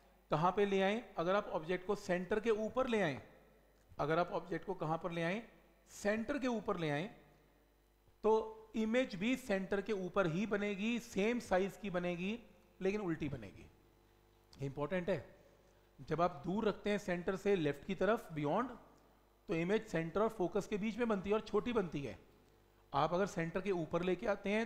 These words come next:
तो same size की बनती है, उल्टी बनती है। अब next case में अगर आप center के और cross करते हैं, center से और right ले जाते हैं, आपकी image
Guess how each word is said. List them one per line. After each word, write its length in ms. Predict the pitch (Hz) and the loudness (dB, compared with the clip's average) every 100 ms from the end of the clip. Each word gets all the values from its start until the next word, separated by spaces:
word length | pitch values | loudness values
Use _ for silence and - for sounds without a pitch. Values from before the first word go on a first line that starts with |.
| - | 0
तो 360 | 226 247 - - | 0 0 -4 -14
same 260 | - 233 240 | -2 0 2
size 260 | 196 170 - | 2 0 0
की 120 | 165 | -2
बनती 220 | 156 185 | -2 0
है, 80 | 226 | 0
उल्टी 320 | 233 202 165 | 2 0 0
बनती 280 | 143 135 147 | -2 -4 -4
है। 140 | 143 139 - - - - - _ _ _ - | -4 -6 -20 -20 -20 -20 -20 _ _ _ 2
अब 200 | 214 220 | 4 4
next 240 | 180 180 - | 0 0 2
case 280 | 196 185 - | 2 4 2
में 100 | 226 | -2
अगर 300 | 247 180 202 | 0 0 2
आप 140 | 214 220 | 2 0
center 420 | 185 170 165 202 | -2 -2 -2 -2
के 180 | 220 233 - | 0 0 2
और 200 | 160 185 | 2 2
cross 380 | 202 190 196 - | 4 4 4 2
करते 280 | 196 185 196 | -4 -2 -2
हैं, 160 | 214 | -2
center 440 | 214 - 156 156 185 | -2 -2 -4 -2 -4
से 120 | 214 | -2
और 260 | - 165 165 | 2 2 4
right 280 | 139 147 170 | 2 0 0
ले 80 | |
जाते 260 | 165 175 185 | 0 0 0
हैं, 220 | 196 254 - - - _ _ - | -2 -2 -8 -20 -20 _ _ 2
आपकी 440 | 165 175 - 233 | 4 4 0 -2
image 320 | 214 214 233 | 0 0 -2